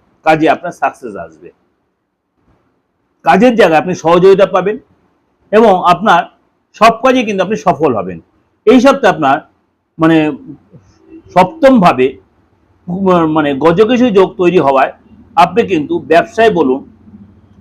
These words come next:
কাজে বলুন, আপনি সফলতা পাবেন। আপনি যদি,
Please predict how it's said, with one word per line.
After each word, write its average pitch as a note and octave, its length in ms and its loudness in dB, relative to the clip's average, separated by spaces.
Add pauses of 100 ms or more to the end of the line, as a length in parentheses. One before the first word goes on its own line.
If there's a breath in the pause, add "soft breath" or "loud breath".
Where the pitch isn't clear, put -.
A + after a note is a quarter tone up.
(280)
কাজে F3+ 300 4
বলুন, G3 120 4
আপনি F3 180 2
সফলতা F#3 460 0
পাবেন। G3 300 -4 (460 soft breath)
আপনি G3 420 0 (460)
যদি, F#3+ 380 -2